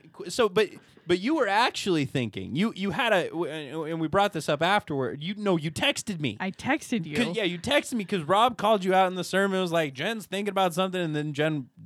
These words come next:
Speaker 1: texted me 'cause she was paying attention, uh, and was like, "No, actually, what I was thinking about was Vashti had healthy boundaries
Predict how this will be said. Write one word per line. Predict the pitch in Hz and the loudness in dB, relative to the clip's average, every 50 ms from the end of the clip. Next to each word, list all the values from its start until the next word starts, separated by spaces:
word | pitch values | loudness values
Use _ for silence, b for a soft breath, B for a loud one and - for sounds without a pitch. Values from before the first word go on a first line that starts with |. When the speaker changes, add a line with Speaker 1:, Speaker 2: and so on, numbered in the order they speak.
| 107 110 - | -20 -16 -8
Speaker 1:
texted | - 143 160 190 - - - 107 95 | -2 0 0 0 0 -4 -14 -10 -8
me | 92 98 117 123 | -4 -4 -4 -4
'cause | - 110 101 95 | -4 -6 -8 -8
she | - - 98 | -8 -6 -6
was | 98 92 | -6 -6
paying | - - 120 120 98 | -4 -4 -4 -4 -4
attention, | 95 - 120 123 113 104 - 90 95 - B B B B B B B B B | -6 -4 -2 -2 -2 -2 -4 -8 -8 -8 B B B B B B B B B
uh, | - 143 147 143 139 135 127 123 123 - - | 0 2 4 4 4 4 2 2 0 -2 -2
and | 131 143 143 139 135 139 | -2 0 0 0 0 -2
was | 135 139 135 | -4 -2 0
like, | 143 143 139 135 123 - - _ - | 2 2 2 2 -2 -6 -14 _ -8
"No, | 143 147 175 233 254 202 170 | -2 0 2 4 6 6 4
actually, | 156 165 202 233 - - - 180 156 | 4 4 2 2 0 -4 -10 -8 -8
what | 147 139 147 143 | -4 -4 -2 0
I | 139 135 | 0 0
was | 131 123 - | -2 -2 -4
thinking | - 143 131 120 - 117 | -4 -6 -6 -4 -6 -6
about | 113 110 117 113 135 165 - - | -4 0 2 4 4 2 2 0
was | 135 139 139 139 139 139 131 123 - - | 0 2 4 4 4 4 2 -2 -8 -16
Vashti | 123 120 120 139 151 170 220 247 - - - - 131 123 127 131 143 - _ _ _ _ _ _ _ _ _ _ _ _ _ | -12 -4 0 2 4 4 2 2 0 -4 -4 -2 0 2 2 2 0 -2 _ _ _ _ _ _ _ _ _ _ _ _ _
had | - 175 180 170 160 | -6 -2 -2 -2 -2
healthy | 160 151 196 220 226 220 - - 220 | -2 -2 0 0 0 0 0 -2 -4
boundaries | 165 131 156 165 208 262 302 254 190 151 131 117 107 101 110 120 143 - - | -2 0 2 4 4 4 4 4 4 4 2 2 2 0 2 0 0 -2 -4